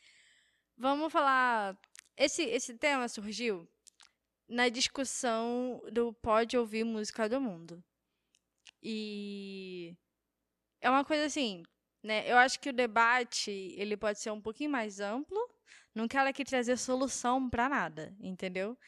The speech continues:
Mas como a internet permite que todo ser humano que exista tenha a capacidade de, de emitir sua própria opinião, tô aqui emitindo a minha opinião,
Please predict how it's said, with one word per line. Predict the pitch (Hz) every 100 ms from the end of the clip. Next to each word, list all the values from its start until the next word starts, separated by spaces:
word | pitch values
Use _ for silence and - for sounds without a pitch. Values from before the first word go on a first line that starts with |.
| - - -
Mas | 233 240
como | - 302 370
a | 339
internet | 262 233 214 196 185 202
permite | 220 208 190 175
que | - 208
todo | 214 320 359
ser | 349 320 285
humano | 269 220 185 180
que | 262
exista | 269 214 196 185 - 185
tenha | - 254
a |
capacidade | 277 262 214 214 202 185
de, | 190
de | 185 185
emitir | 220 208 -
sua | 185
própria | 185 185 180
opinião, | 180 185 208 240
tô | 196 349
aqui | 392 - 339
emitindo | 269 302 277 - 269
a | 262
minha | 262
opinião, | 262 285 311 220 180